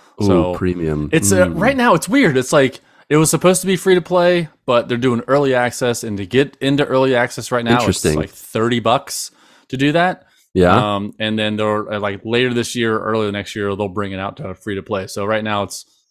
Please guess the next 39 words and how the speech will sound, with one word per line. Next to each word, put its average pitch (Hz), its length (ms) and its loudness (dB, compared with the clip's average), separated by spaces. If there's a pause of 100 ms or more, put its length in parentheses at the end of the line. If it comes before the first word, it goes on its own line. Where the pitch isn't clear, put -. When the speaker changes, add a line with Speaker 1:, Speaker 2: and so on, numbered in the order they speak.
(300)
Speaker 2:
what 127 200 2
I 139 120 2
hear, 135 240 2
it's - 280 -8
like, 107 280 -4
there's, 110 220 -2
like, 107 280 -2
eight 123 240 -4
different 113 340 -6
currencies 95 640 -8
in 104 140 -8
that 98 180 -8
game. 123 100 6
Speaker 1:
Dude, 101 260 6 (500)
dude, 98 360 4 (720)
Tom 123 260 2
Pollan 117 360 4
said, 80 360 2 (260)
"It's 101 140 0
better 104 300 4
than 95 140 2
Mario." 82 520 2 (120)
Seriously. - 720 -2 (720)
Speaker 2:
It 156 160 2
looks 127 600 0 (120)
clean. 127 480 -2
Speaker 1:
Better 110 240 8
than 110 160 6
Mario. 92 320 8
I 92 80 6
haven't 139 160 6
seen 135 220 6
a 107 60 4
thing 139 220 6
on 87 140 6
it, 85 60 2
but 90 140 4
I 95 100 8
would, 98 340 4